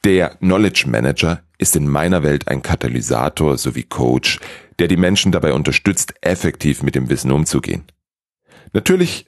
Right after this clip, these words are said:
hat er auch einen Teil Governance und bitte auch einen Blick auf die Zielerreichung.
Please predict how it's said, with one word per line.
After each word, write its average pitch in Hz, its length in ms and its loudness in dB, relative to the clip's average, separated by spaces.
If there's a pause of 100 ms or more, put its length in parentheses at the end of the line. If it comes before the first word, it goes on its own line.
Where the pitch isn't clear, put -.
hat 123 140 0
er 120 120 4
auch 107 120 0
einen 98 80 -2
Teil 60 220 0
Governance 69 680 -2 (100)
und 76 320 -2 (460)
bitte - 240 0
auch 73 160 -2
einen 69 80 -4
Blick 76 220 0
auf 62 100 -2
die - 140 -8
Zielerreichung. 58 680 -2